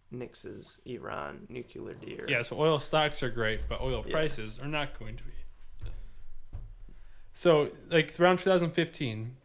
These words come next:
Speaker 2: or
Speaker 1: Yeah.
Speaker 2: they were, like, remember when they were, like, about, like, higher than three dollars, and they're like, "Wow, we're never gonna see lower than three dollars again."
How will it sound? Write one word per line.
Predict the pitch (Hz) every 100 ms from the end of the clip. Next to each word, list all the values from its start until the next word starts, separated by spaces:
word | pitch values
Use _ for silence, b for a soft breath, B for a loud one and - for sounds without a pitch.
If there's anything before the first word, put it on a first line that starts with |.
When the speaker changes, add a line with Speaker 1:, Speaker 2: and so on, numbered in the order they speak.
| -
Speaker 2:
or | 147 127 113 110 - -
Speaker 1:
Yeah. | 113 120 - - - - _ - - - -
Speaker 2:
they | 147
were, | 156
like, | 143 135 131
remember | 160 165
when | 160
they | 160
were, | 156
like, | 147 127 - B B B B B _ _ _ _ _ -
about, | 135 127 117
like, | 131 135
higher | - 135 131
than | 131 123
three | - 139
dollars, | 123 120 123
and | 131
they're | 117
like, | 110
"Wow, | 120 113 101
we're | 113
never | 110 110
gonna | 110 110
see | 107 117 110
lower | 110 113 107
than | 107
three | 120
dollars | 110 101 101
again." | 107 107 110